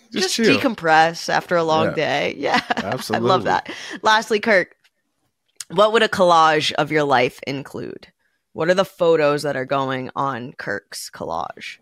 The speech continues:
Speaker 1: Oh, wow. Definitely in my hometown, Oakland, California. So we probably have the, uh, the tree.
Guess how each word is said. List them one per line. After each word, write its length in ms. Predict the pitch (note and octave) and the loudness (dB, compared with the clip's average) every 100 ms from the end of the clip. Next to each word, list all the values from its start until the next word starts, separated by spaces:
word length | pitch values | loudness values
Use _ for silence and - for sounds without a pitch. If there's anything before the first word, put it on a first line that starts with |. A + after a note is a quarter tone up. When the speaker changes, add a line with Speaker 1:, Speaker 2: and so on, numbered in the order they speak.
| _ - | _ -8
Speaker 1:
Oh, 200 | A2 G#2+ | -2 0
wow. 500 | F#2+ F#2+ G2 F2+ G#2 - - | 0 -2 -2 -4 -8 -16 -4
Definitely 440 | A#2+ B2+ D3 C3+ | -4 -2 0 2
in 80 | B2 | 2
my 120 | A2 | -2
hometown, 720 | G#2+ A2+ A2 - G2+ G2+ G2+ | -2 -4 -4 -4 -2 -2 -4
Oakland, 360 | - G#2+ - A2+ | -8 -10 -8 -6
California. 680 | - G#2+ G2+ - G2+ G2+ G2+ | -2 -2 -4 -6 -6 -4 -6
So 140 | - | -4
we 120 | G#2 | -6
probably 280 | G2 A2+ G#2 | -4 -2 -2
have 180 | A2 G2 | -2 -4
the, 200 | G2+ G2+ | -4 -2
uh, 140 | G2 G2 - - - - | -2 -4 -8 -20 -20 -20
the 80 | - | -16
tree. 680 | G#2+ - - C3+ A#2 F#2 - | -2 0 2 4 4 2 -6